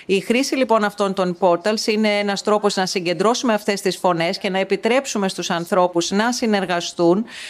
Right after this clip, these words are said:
έτσι ώστε να διαμορφωθούν κάποιες στρατηγικές για την αντιμετώπιση των προβλημάτων που αντιμετωπίζουν αυτοί οι άνθρωποι.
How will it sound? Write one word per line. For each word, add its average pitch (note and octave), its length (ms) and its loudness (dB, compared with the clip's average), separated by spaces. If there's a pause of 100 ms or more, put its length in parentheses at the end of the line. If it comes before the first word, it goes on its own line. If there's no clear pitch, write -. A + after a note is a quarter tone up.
(140)
έτσι G3+ 640 -2 (180)
ώστε G3 560 2
να F3 540 0
διαμορφωθούν F#3 680 0
κάποιες A#3 280 0
στρατηγικές F#3 680 0
για F#3+ 180 0
την F3 200 -2
αντιμετώπιση E3+ 800 0
των F3 440 0
προβλημάτων D#3+ 920 0
που E3 80 2
αντιμετωπίζουν D#3 680 -2
αυτοί - 180 -4
οι E3 40 2
άνθρωποι. D3 400 -4